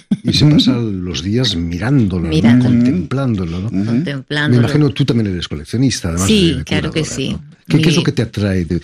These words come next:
Speaker 1: de una pintura?
Speaker 3: Yo vengo de familia de coleccionistas de arte, de, de ahí que empezó mi pasión con el arte. Y nos atraía la, la emoción de ver una obra y lo que dice Celestino, o sea, ¿quién es el artista detrás?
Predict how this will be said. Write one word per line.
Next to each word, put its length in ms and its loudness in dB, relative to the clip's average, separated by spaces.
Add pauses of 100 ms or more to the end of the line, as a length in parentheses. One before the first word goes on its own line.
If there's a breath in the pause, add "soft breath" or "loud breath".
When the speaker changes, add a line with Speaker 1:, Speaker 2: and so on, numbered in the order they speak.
(160 loud breath)
Speaker 1:
de 80 0
una 120 2
pintura? 280 -4
Speaker 3:
Yo 60 2
vengo 220 2
de 60 0
familia 380 -2
de 80 -2
coleccionistas 720 -2
de 140 2
arte, 360 -4
de, 240 -2
de 120 -2
ahí 180 0
que 100 -2
empezó 320 -2
mi 120 2
pasión 420 -4
con 160 -2
el 120 0
arte. 400 -6 (560)
Y 720 2
nos 280 2
atraía 420 2
la, 500 0
la 180 0
emoción 680 2
de 80 0
ver 180 0
una 280 0
obra 440 -4
y 100 -2
lo 140 0
que 60 -2
dice 160 0
Celestino, 500 0
o 40 0
sea, 140 -2
¿quién 280 0
es 120 -6
el 80 2
artista 460 -2
detrás? 520 -6